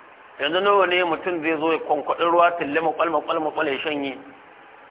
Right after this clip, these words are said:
Bai ma jin cewa wannan abin da yake sha, wannan ruwa, cewa wannan wata ni'ima ce ta Allah da ya kamata a kalli girman Allah. Kuma wannan shi ne ma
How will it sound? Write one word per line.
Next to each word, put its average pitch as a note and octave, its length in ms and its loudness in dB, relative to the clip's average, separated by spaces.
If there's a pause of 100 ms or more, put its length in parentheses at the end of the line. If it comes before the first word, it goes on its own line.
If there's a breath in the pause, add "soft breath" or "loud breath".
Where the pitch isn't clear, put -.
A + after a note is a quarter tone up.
(260)
Bai E3 200 4
ma E3 200 4
jin E3 200 0
cewa D3+ 220 2
wannan E3 300 0
abin D#3 220 -2
da D#3 80 -2
yake D#3 200 -6
sha, C#3+ 180 0
wannan D3+ 340 0 (680)
ruwa, E3 320 2 (160)
cewa D3+ 220 2
wannan D#3 180 -2
wata C#3+ 220 -4
ni'ima D3+ 340 -4
ce D3 100 -8
ta D3+ 140 -6
Allah C#3+ 240 -2 (800)
da C3+ 60 -2
ya D#3 80 0
kamata D#3 440 0
a C3 60 -4
kalli B2+ 320 -8
girman C3 320 -6
Allah. B2+ 260 -8 (560)
Kuma E3 160 0
wannan F#3+ 480 2
shi F#3+ 120 0
ne F3+ 120 2
ma F3 260 2